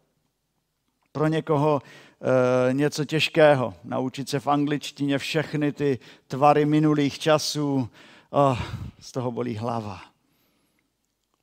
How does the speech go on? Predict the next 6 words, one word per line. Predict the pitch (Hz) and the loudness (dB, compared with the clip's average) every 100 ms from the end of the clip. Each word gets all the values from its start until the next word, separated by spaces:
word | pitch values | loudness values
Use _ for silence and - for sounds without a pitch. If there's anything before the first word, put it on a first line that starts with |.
| - | -4
Minulost. | 135 131 127 131 - - - - _ _ _ _ _ _ _ _ _ - - | 0 2 0 -6 -12 -14 -16 -20 _ _ _ _ _ _ _ _ _ -20 -6
Nedá | 135 151 165 | 0 4 4
se | 165 | 4
už | 160 139 | 0 0
to | 120 | -8
změnit, | 110 147 170 170 165 160 - | -4 -2 0 0 -2 -4 -12